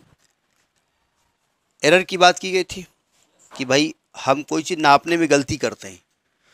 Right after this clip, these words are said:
तो कितनी प्रकार की होती है, सिस्टमेटिक एरर सब बता दिया गया था।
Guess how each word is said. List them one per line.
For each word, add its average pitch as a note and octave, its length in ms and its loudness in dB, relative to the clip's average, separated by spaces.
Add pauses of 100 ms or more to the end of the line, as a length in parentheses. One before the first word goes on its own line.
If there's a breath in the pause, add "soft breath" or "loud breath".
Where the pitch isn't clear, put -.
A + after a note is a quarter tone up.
(220)
तो - 140 -20
कितनी D#3 200 -6
प्रकार D3+ 280 2
की D3 100 -8
होती D3+ 160 -8
है, D3 60 -2
सिस्टमेटिक C#3 540 -4
एरर C3+ 140 -2
सब B2 140 -10
बता A2+ 220 -2
दिया G2+ 220 -6
गया F#2 180 -8
था। A#2 180 -12